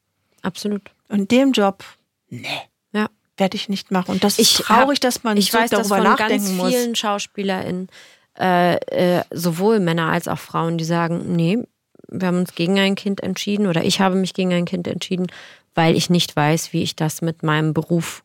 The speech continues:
Speaker 1: kombinieren soll. Und ich kann das absolut nachvollziehen, weil es wird dir auch nicht leicht gemacht.
Speaker 2: Nee, wie, wie sollst du das denn auch machen? Also
Speaker 1: Ja.
Speaker 2: für Normalsterbliche in anderen Berufsgruppen ist es ja genauso schwierig.
Speaker 1: Mhm.
Speaker 2: Betrifft ja alle Mütter und Väter dieser Welt.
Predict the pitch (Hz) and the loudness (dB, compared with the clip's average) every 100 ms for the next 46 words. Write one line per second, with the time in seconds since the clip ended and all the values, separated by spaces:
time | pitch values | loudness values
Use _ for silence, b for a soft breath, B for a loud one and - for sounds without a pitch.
0 | _ - 170 165 160 160 156 151 151 151 | _ -2 0 2 2 2 0 0 -2 -2
1 | 160 _ _ _ _ _ _ - 190 - | -4 _ _ _ _ _ _ -4 -2 0
2 | 196 180 175 - 185 - 208 196 170 156 | 2 2 2 0 -2 -2 -4 -2 -2 -2
3 | - 160 - - 160 160 160 - 170 - | -4 -6 -6 -4 -2 -2 -4 -8 -12 -14
4 | _ _ 175 175 - - - 175 - 139 | _ _ -4 -4 -8 -14 -4 -2 -2 -4
5 | 160 - 151 - - - - - _ _ | -6 -6 -8 -8 -10 -14 -14 -14 _ _
6 | _ _ - 214 - - - 196 202 196 | _ _ 0 0 0 -4 -6 -2 0 2
7 | 196 - - 190 202 190 190 214 208 214 | 2 0 -2 -2 -2 -4 -4 -2 -2 -2
8 | - 170 202 220 208 202 190 240 - 214 | 0 0 2 2 4 4 4 4 2 0
9 | 202 208 202 180 262 240 214 208 196 - | -2 -2 -2 2 2 2 0 -2 -4 -6
10 | 202 196 233 240 B B B B B - | -6 -2 0 0 B B B B B -2
11 | 202 180 190 180 165 240 220 - 180 175 | 2 2 2 0 0 0 0 0 0 0
12 | 185 202 262 240 - - 220 226 202 196 | 0 2 2 0 -4 0 2 2 2 0
13 | 190 185 190 185 180 180 180 180 - - | 0 0 -2 0 0 2 2 2 0 -2